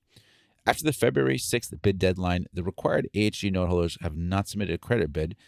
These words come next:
and do not support the current plan, say the debtors, who are discussing potential sale transactions with multiple parties.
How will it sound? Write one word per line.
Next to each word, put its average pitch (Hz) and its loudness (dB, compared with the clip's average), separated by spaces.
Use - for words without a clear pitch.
and 85 -14
do 90 -2
not 104 0
support - -2
the - -18
current 95 -4
plan, 90 0
say 71 -6
the 65 -8
debtors, 73 -4
who 104 2
are 101 4
discussing 117 -2
potential - -4
sale 90 2
transactions 85 -2
with 73 -10
multiple 76 -8
parties. - -8